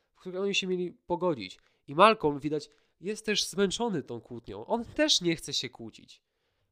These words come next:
a jednocześnie chce wygrać tą kłótnię. Dlatego też ją sam ciągnie. Sam dalej chce udowodnić Mary, jak bardzo ona nie ma racji i jak bardzo ona nie wspiera go tak, jak powinna,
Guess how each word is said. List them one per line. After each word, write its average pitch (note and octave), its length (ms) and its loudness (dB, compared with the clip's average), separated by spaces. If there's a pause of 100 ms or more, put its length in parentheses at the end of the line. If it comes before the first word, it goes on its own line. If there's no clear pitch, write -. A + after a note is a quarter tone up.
(360)
a F3+ 80 2
jednocześnie G#3 440 -2
chce A#3 200 -6
wygrać D#3+ 300 0
tą G#2+ 120 -10
kłótnię. - 440 -20 (300)
Dlatego F3 360 -8
też F3+ 240 0
ją G3 120 2
sam F#3 340 -2
ciągnie. - 500 -6
Sam F#3 340 -6
dalej D3+ 320 -2
chce D#3 240 -8
udowodnić B2 640 -8 (320)
Mary, A#2+ 420 -2 (340)
jak D3 300 -4
bardzo C3 480 -6
ona B2 220 -10
nie A#2+ 160 -10
ma A#2 140 -2
racji A2 500 4 (240)
i C3+ 100 -8
jak B2+ 220 -2
bardzo C3 600 10 (260)
ona A#2+ 520 -6 (160)
nie C#3 220 -6
wspiera C3 540 -4
go A#2 300 -10
tak, B2+ 200 -12
jak A#2+ 160 -10
powinna, A#2 600 -10